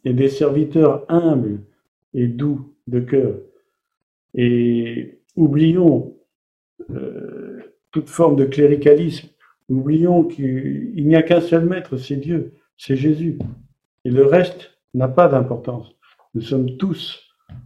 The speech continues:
euh, égaux. Le véritable démocrate, c'est Jésus. Amen. Voilà. Et donc, après, nous allons maintenant arriver sur les, ces fameux commandements dont nous nous souvenons tous.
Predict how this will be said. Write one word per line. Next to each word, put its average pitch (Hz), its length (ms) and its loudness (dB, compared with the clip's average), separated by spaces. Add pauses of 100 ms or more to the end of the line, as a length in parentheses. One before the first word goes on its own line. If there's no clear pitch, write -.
(220)
euh, 120 420 -4
égaux. 139 520 -6 (400)
Le 120 80 -2
véritable 143 680 4
démocrate, 135 760 0 (580)
c'est - 220 -6
Jésus. 127 420 -2 (720)
Amen. 135 460 2 (880)
Voilà. 127 340 2 (240)
Et 143 120 4
donc, 190 440 4 (240)
après, 123 280 0
nous 139 180 4
allons 135 180 4
maintenant 135 280 2
arriver 135 300 4
sur 135 180 0
les, 120 160 2 (280)
ces 123 200 -8
fameux 139 300 4
commandements 135 640 2 (440)
dont 120 160 0
nous 127 140 4
nous 131 180 0
souvenons 139 380 2
tous. - 520 -4